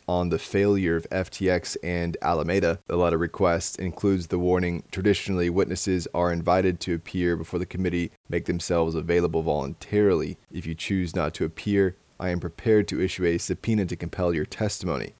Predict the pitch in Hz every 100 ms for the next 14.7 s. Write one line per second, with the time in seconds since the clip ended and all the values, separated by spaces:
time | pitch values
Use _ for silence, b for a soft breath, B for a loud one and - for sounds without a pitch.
0 | _ 82 78 - 78 78 80 82 82 82
1 | - 87 82 - - 92 87 - - 92
2 | 82 80 80 92 98 90 80 - - 85
3 | 76 - 98 85 57 - - - 104 107
4 | 98 - 104 90 - 82 95 90 87 -
5 | - - 104 95 82 92 87 90 85 -
6 | 95 87 82 - 90 95 95 - 85 85
7 | 85 87 - 98 95 87 85 87 80 78
8 | - - - 104 90 82 82 85 85 87
9 | 82 82 - 85 85 - 98 107 - 90
10 | 87 85 87 92 82 82 80 - 98 98
11 | 101 104 95 92 _ - 82 85 82 80
12 | - 87 85 76 71 85 82 73 - 95
13 | 82 80 80 78 82 87 85 76 80 -
14 | 80 76 78 95 95 85 -